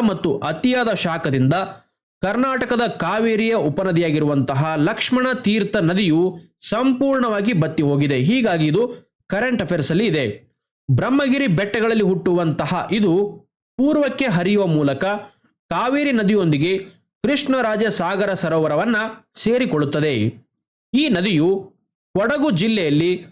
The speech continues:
ಪ್ರಸಿದ್ಧ ಲಕ್ಷ್ಮಣ ತೀರ್ಥ ಜಲಪಾತ ಅಥವಾ ಇರುಪು ಜಲಪಾತವನ್ನ ನಿರ್ಮಾಣ ಮಾಡುತ್ತದೆ. ತಲ ಕಾವೇರಿಯಲ್ಲಿ ಹುಟ್ಟುವಂತಹ ಕಾವೇರಿ ನದಿಯು ತಮಿಳುನಾಡಿನ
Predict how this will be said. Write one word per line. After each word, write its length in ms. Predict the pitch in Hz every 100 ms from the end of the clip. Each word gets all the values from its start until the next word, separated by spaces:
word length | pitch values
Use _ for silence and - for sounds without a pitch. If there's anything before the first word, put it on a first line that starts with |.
| _ _ _
ಪ್ರಸಿದ್ಧ 400 | 196 196 285 240
ಲಕ್ಷ್ಮಣ 500 | 240 170 196 233 233
ತೀರ್ಥ 360 | 233 226 214 202
ಜಲಪಾತ 580 | 165 165 185 202 196 202 226 220 - _ _ _
ಅಥವಾ 260 | 208 262 240 165
ಇರುಪು 440 | 202 294 285 285
ಜಲಪಾತವನ್ನ 800 | 180 190 190 - 190 175 165 185
ನಿರ್ಮಾಣ 340 | 202 151 151
ಮಾಡುತ್ತದೆ. 600 | 156 151 143 151 147 127 - - _ _ _ _ _ _
ತಲ 140 | 214 285
ಕಾವೇರಿಯಲ್ಲಿ 540 | 262 220 233 240 247
ಹುಟ್ಟುವಂತಹ 680 | 208 202 214 208 190 190 180
ಕಾವೇರಿ 500 | 180 - 170 233 247
ನದಿಯು 640 | 226 156 143 165 185 - _ _ _ _
ತಮಿಳುನಾಡಿನ 580 | 190 240 277 262 185